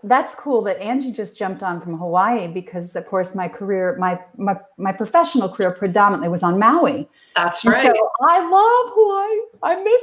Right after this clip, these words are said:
Speaker 1: Maui. I miss
Speaker 2: <laughs>
Speaker 1: my, you know, I miss the shakas and the aloha and the, you know, the kindness.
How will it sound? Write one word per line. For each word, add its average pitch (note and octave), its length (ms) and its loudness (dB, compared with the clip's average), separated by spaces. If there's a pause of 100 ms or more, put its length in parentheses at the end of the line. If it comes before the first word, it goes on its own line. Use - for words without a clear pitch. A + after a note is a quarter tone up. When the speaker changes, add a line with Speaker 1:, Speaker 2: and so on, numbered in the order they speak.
Speaker 1:
Maui. G4 500 0 (300)
I - 80 -8
miss C#4+ 300 0
Speaker 2:
<laughs> - 40 -10
Speaker 1:
my, D#4 240 0
you C#4+ 140 2
know, C#4 60 4
I C4 80 4
miss C#4 240 0
the G3+ 340 0
shakas C4+ 760 4
and G#3+ 160 0
the G3 100 -2
aloha F#3 720 4
and F#3 180 0
the, D#3 180 -6 (1040)
you B3+ 140 2
know, A#3+ 100 4
the A#3+ 80 2
kindness. A#3 1040 -4